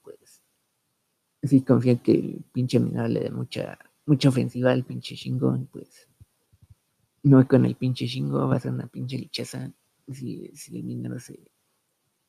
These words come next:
se atreve a darle ofensiva a todo eso,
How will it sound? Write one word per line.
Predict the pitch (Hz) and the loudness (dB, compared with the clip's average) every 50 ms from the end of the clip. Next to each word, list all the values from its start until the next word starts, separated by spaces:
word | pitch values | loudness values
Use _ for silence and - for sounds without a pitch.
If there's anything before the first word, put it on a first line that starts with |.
| _ _ _ _ _ _ _ _ _ _ _ _ _ _ _ _ _ _ _ _ _ _ _ _ _ - 165 151 135 | _ _ _ _ _ _ _ _ _ _ _ _ _ _ _ _ _ _ _ _ _ _ _ _ _ 0 0 2 4
se | 127 - 143 131 123 127 123 113 110 104 | 4 6 6 8 8 8 6 6 4 2
atreve | 98 - - - - 113 117 110 | -2 -4 -4 -2 -2 -2 -2 -2
a | 101 | -4
darle | - - - - - - - - _ _ | -6 -8 -10 -12 -14 -16 -18 -20 _ _
ofensiva | - - - 123 123 - - - | -20 -20 -20 -20 -20 -18 -16 -16
a | - | -16
todo | _ - 110 - | _ -14 -14 -14
eso, | 113 - - 127 127 | -14 -14 -14 -14 -14